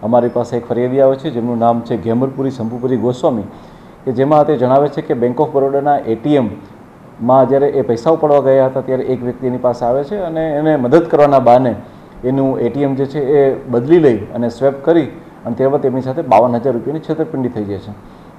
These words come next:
આ વસ્તુની જાણ થતાં જ અમારા લોકલ વડગામ પોલીસ ખૂબ સતર્ક થઈ ગયા. તેમના દ્વારા ત્યાં બે અલગ અલગ ટીમોનું ગઠન કરવામાં આવે છે અને ત્યારબાદ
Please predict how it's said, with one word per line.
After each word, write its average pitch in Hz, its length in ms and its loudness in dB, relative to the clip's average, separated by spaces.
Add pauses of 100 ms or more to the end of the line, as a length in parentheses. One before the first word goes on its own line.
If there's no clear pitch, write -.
આ 127 40 2
વસ્તુની 143 440 2
જાણ 135 240 4
થતાં 143 400 0
જ - 40 -4
અમારા 123 420 2
લોકલ 117 300 -2
વડગામ 110 360 0
પોલીસ 123 360 -4
ખૂબ 127 160 -8
સતર્ક - 280 -6
થઈ 143 200 -4
ગયા. 151 180 -4 (420)
તેમના 120 220 0
દ્વારા 127 300 6
ત્યાં 131 420 0
બે 127 100 2
અલગ 120 240 2
અલગ 131 200 0
ટીમોનું 123 300 -2
ગઠન 113 280 -2
કરવામાં 151 380 0
આવે 151 160 0
છે 208 100 -6
અને 196 160 -6
ત્યારબાદ 170 400 2